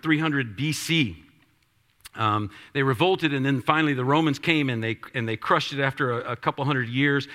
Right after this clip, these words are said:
And one of the things they did is they gathered these Jews together and they forced them to eat pig or die. And, and, and we see from the, Josephus writes that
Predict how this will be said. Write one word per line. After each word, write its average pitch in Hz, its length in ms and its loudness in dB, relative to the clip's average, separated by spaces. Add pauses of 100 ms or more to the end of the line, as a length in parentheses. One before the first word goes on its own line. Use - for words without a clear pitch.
(100)
And 131 120 0
one 185 100 4
of 226 80 4
the 202 60 4
things 196 200 0
they 170 120 4
did 220 120 0
is 160 60 -6
they 160 100 2
gathered 170 540 2
these 156 220 -2
Jews 170 420 -4
together 135 320 0 (160)
and 165 140 -2
they 147 80 4
forced 262 580 -2
them 131 220 2
to 156 100 -4
eat 160 260 -6
pig 139 400 0
or 170 140 2
die. 123 400 0 (1120)
And, 147 220 0
and, 147 240 0
and 135 180 -2
we 139 60 0
see 240 220 -4
from 160 180 -4
the, 123 80 -6
Josephus 139 640 -2
writes 143 320 -2
that 127 160 -8